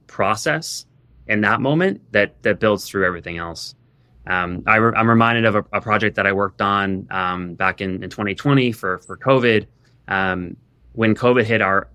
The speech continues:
our clubs, um, our associates, um, were asked to,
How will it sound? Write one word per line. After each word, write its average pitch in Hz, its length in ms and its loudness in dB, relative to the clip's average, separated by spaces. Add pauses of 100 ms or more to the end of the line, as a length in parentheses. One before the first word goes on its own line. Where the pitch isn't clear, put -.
(100)
our 95 200 0
clubs, 143 600 -2 (300)
um, 95 640 0 (560)
our 98 400 2
associates, 113 880 -2
um, 92 540 -4 (440)
were 101 160 -2
asked 107 300 0
to, 95 500 -4